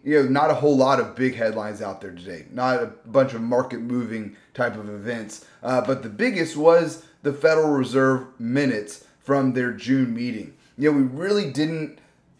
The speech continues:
get a whole lot more out of, out of these minutes than we got already from the Fed. Essentially,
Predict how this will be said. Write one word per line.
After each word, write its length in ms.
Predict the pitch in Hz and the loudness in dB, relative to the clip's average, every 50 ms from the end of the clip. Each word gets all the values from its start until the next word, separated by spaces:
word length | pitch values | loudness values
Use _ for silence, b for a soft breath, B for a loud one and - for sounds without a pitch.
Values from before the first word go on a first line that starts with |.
| _ _ | _ _
get 260 | - 226 254 - - | 0 2 2 2 2
a 80 | - 123 | -2 -6
whole 380 | - - - 147 160 170 165 165 | -6 -4 0 2 2 4 4 4
lot 500 | 156 151 156 151 147 - - - - - | 4 4 4 2 0 -2 -6 -12 -14 -10
more 600 | 123 120 123 131 135 139 139 139 143 131 - 123 | -6 0 2 6 8 8 8 8 8 6 4 2
out 160 | 131 139 135 | 0 2 0
of, 180 | 131 117 107 - | 0 -2 -2 -2
out 180 | - 131 127 | 0 0 0
of 120 | 120 113 113 | 0 -2 0
these 240 | 131 131 123 107 117 | 0 0 0 0 -2
minutes 460 | 117 117 120 123 123 123 - - - | -4 -4 -4 -4 -4 -6 -8 -14 -18
than 580 | - - 113 120 117 117 113 110 107 104 98 - b b b b b - 110 | -18 -12 -8 -6 -6 -4 -6 -6 -8 -8 -12 -14 b b b b b -14 -10
we 140 | 120 127 | -8 -6
got 320 | 113 - 123 117 120 120 - | -4 0 0 2 2 2 0
already 640 | 113 110 107 107 110 113 120 127 127 127 - - - _ | -2 -2 -2 0 0 0 0 0 -2 -4 -4 -10 -20 _
from 260 | - 139 135 135 135 | -2 0 0 0 0
the 80 | 131 127 | -2 -4
Fed. 460 | - - 131 131 131 131 131 131 - | 0 4 6 6 6 6 4 2 -6
Essentially, 640 | 131 - - 135 135 131 131 131 135 131 131 127 127 | -12 -8 -4 -2 -2 -2 -2 0 2 2 2 2 0